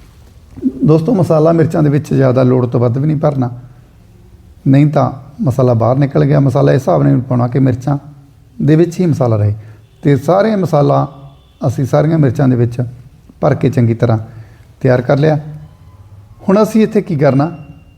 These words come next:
ਜੋ ਆਪਣੇ ਕੋਲ ਬਾਕੀ ਤੇਲ ਬਚਦਾ, ਉਸ ਤੇਲ ਦੇ ਵਿੱਚ ਅਸੀਂ ਇੱਕ ਇੱਕ ਕਰਦੇ ਹੋਏ ਇੱਕ ਇੱਕ ਮਿਰਚ ਨੂੰ ਡਿਪ ਕਰਦੇ ਜਾਵਾਂਗੇ। ਦੋਸਤੋ, ਇਸ ਤਰ੍ਹਾਂ ਕਰਨ ਦੇ ਨਾਲ ਇੱਕ ਤਾਂ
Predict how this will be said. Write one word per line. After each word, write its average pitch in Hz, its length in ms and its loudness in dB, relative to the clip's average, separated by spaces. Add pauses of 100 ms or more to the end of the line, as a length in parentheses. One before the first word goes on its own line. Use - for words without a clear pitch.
(100)
ਜੋ 190 220 2
ਆਪਣੇ 196 280 -2
ਕੋਲ 165 180 -2
ਬਾਕੀ 151 300 -2
ਤੇਲ 143 260 0
ਬਚਦਾ, 120 360 -2 (920)
ਉਸ 190 300 0 (160)
ਤੇਲ 160 260 4
ਦੇ 160 100 2
ਵਿੱਚ 139 240 -2 (140)
ਅਸੀਂ 123 260 0 (920)
ਇੱਕ 185 220 0
ਇੱਕ 208 160 -2
ਕਰਦੇ 147 320 2
ਹੋਏ 131 220 2 (460)
ਇੱਕ 180 180 -2
ਇੱਕ 180 180 -2
ਮਿਰਚ 156 260 0
ਨੂੰ 135 160 2 (460)
ਡਿਪ 135 280 0
ਕਰਦੇ 131 340 0
ਜਾਵਾਂਗੇ। 147 360 2 (460)
ਦੋਸਤੋ, 190 380 2
ਇਸ 175 120 2
ਤਰ੍ਹਾਂ 185 220 0
ਕਰਨ 160 220 0
ਦੇ 156 100 2
ਨਾਲ 139 280 2
ਇੱਕ 135 180 -4
ਤਾਂ 135 260 -2